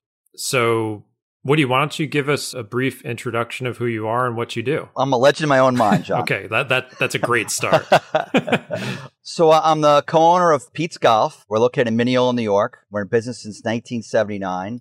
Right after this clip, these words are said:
Speaker 2: I started caddying when I was thirteen, and I started working for my now partner when I was sixteen. Played college golf, had a scholarship. Actually wanted to join the P G A back in the day. They wanted nothing to do with club fitting. They wanted nothing to do with guys with club building, and they certainly wanted nothing to do with anyone that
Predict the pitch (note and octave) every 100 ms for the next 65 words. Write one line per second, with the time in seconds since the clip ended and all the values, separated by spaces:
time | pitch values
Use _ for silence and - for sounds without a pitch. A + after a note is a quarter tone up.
0 | _ - - - G2+ - A2+ A#2 A2+ G#2
1 | G2 - A#2+ B2 - B2 B2+ C#3+ F3+ F3+
2 | _ _ _ _ A2+ G#2+ A2 C3 A#2 A#2
3 | - A2+ G#2 G2+ A2 G#2 G2 - B2 A#2+
4 | G#2+ G2 G2+ G2 F#2+ G2 F#2 - E3 -
5 | - A2 F#2+ G2 B2 _ _ _ - C3
6 | B2+ A#2 C#3+ B2 C3 C3+ A#2+ A#2+ A#2 -
7 | A#2+ A#2 A#2+ - B2 B2 _ _ _ _
8 | _ - B2 - B2+ A2 B2 B2+ - B2+
9 | A#2+ A#2 A2 - B2+ B2+ B2 - C3 A#2
10 | A#2 A#2 A2+ A#2+ B2 A#2 B2 A#2+ A#2 A2
11 | G2 A#2 B2 B2 G#2+ G2+ G2 - _ -
12 | A2 A2+ A2 B2 B2 A2+ A2+ A2+ - C3
13 | B2+ - C3 B2+ G2+ G2+ A2 G#2 G#2 G#2
14 | - G2+ G#2 G2+ - A#2+ A2+ B2 A#2+ A#2+
15 | G2+ G#2 - F3+ C3 A#2+ A#2 A#2 A2+ A2+
16 | A2+ G#2+ G#2+ G#2+ G2+